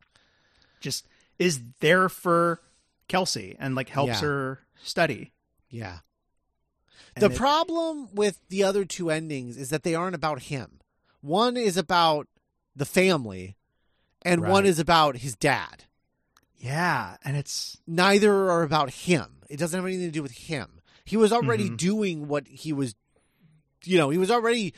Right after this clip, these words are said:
Speaker 2: drawing pictures. He was already, uh, walking the kids to school, you know? Like,
Speaker 1: That's true. Yeah.
Speaker 2: Yeah, they, they, like, it wasn't, it's nothing new. Um, and so, like, yeah, I love this because it is about him, about, like,
Speaker 1: Mm-hmm.
Speaker 2: his,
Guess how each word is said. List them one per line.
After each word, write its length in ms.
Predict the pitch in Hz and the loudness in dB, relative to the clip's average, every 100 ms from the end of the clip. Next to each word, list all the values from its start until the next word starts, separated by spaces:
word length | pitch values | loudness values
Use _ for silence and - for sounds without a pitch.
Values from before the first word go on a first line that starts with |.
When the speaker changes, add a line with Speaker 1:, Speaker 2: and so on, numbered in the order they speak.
| - | -8
Speaker 2:
drawing 380 | - 175 151 135 | 0 0 0 -4
pictures. 580 | - 139 - 92 78 - _ | -10 -12 -12 -16 -18 -20 _
He 100 | 131 | -4
was 160 | 147 151 | -2 2
already, 720 | 196 196 202 202 180 147 123 - _ _ - | 2 2 0 0 0 -2 -4 -10 _ _ -4
uh, 260 | 151 139 135 | 0 2 2
walking 380 | 147 143 151 131 | 2 2 -2 -6
the 100 | 127 | -4
kids 280 | 147 110 - | -4 -4 -6
to 100 | 117 | -8
school, 560 | - 120 92 76 64 - | -8 -8 -10 -14 -20 -8
you 120 | 143 | -2
know? 240 | 143 151 156 | 0 0 0
Like, 240 | 156 147 | 0 0
Speaker 1:
That's 180 | 190 - | -4 -8
true. 480 | - 226 160 92 - | -4 -2 0 -4 -6
Yeah. 180 | 175 170 | -2 2
Speaker 2:
Yeah, 280 | 180 127 90 | 4 2 -2
they, 200 | - 175 | -4 -2
they, 180 | 160 175 | -2 -4
like, 240 | 165 170 165 | -2 -6 -6
it 120 | 180 | -6
wasn't, 380 | 196 190 202 180 | -2 -2 -2 -4
it's 200 | 180 - | -6 -4
nothing 440 | 214 208 190 170 156 | -2 -2 -4 -6 -2
new. 540 | 170 180 123 107 104 - _ _ _ _ 143 | 2 2 2 -2 -8 -14 _ _ _ _ 0
Um, 520 | 143 135 127 120 - | 2 2 -2 -8 -12
and 200 | 156 160 | -8 -6
so, 200 | 131 175 | 0 2
like, 260 | 156 143 127 | 2 0 2
yeah, 180 | 196 143 | 2 2
I 120 | 147 | 0
love 300 | 165 190 180 | 0 -2 -2
this 220 | 139 175 - | 0 -2 -2
because 300 | 151 143 147 | -10 -8 -4
it 100 | 156 | -2
is 120 | 143 | -2
about 260 | 135 104 | -4 -4
him, 500 | - - 143 76 - - _ _ _ - | -10 -8 -8 -8 -14 -20 _ _ _ -14
about, 260 | 120 139 120 | -2 -2 0
like, 160 | 131 | -2
Speaker 1:
Mm-hmm. 220 | 131 123 139 | -2 -2 2
Speaker 2:
his, 640 | 165 151 127 110 - | 4 4 2 -4 -8